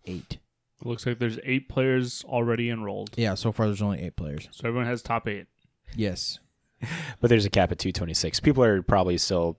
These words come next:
Speaker 3: tweaking out their decks before they submit it and stuff. So.
Speaker 1: Right? And then there's a stupid ad about Card Hoarder. Hey, you can rent your stuff on Card Hoarder. Whoop-de-doo, hashtag not sponsored, so I'm not gonna read it.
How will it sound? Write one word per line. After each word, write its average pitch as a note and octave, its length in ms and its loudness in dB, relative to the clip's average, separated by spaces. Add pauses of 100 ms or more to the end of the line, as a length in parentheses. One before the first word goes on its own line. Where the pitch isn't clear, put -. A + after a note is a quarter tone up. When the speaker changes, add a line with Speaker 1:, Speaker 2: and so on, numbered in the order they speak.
Speaker 3:
tweaking F#2 300 0
out E2+ 120 2
their D#2+ 120 0
decks D#2+ 280 0
before F2+ 200 -4
they E2 140 0
submit D#2+ 260 -4
it E2 120 -4 (300)
and - 140 -10
stuff. C#2+ 240 -2
So. D#3+ 140 4
Speaker 1:
Right? D#4 400 0 (300)
And F3+ 120 6
then F#3+ 120 6
there's F3+ 200 2
a D#3 60 -4
stupid C#3+ 320 0
ad A#2 180 0
about G#2+ 240 0
Card F#2+ 240 -4
Hoarder. F#2 340 -4
Hey, G2+ 120 -2
you F#2+ 160 -4
can G2 120 -4
rent F#2+ 200 -4
your F2+ 100 -10
stuff F#2 320 -8
on F#2+ 120 -4
Card E2+ 240 -8
Hoarder. E2+ 260 -8
Whoop-de-doo, F2 440 -6
hashtag F2+ 400 -8
not F2 180 -10
sponsored, A2 420 -6
so B2+ 80 -2
I'm C3+ 80 -4
not C#3 160 0
gonna D3+ 160 0
read D#3+ 200 4
it. - 180 -2